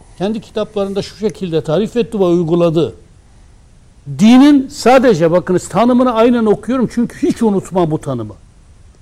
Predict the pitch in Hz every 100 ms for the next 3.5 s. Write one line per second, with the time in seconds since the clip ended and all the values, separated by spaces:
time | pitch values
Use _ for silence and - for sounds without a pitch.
0 | - 139 156 226 254 269 156 - - -
1 | _ - 190 233 262 185 202 160 139 190
2 | 220 233 226 214 - 214 208 208 208 214
3 | 185 196 208 165 120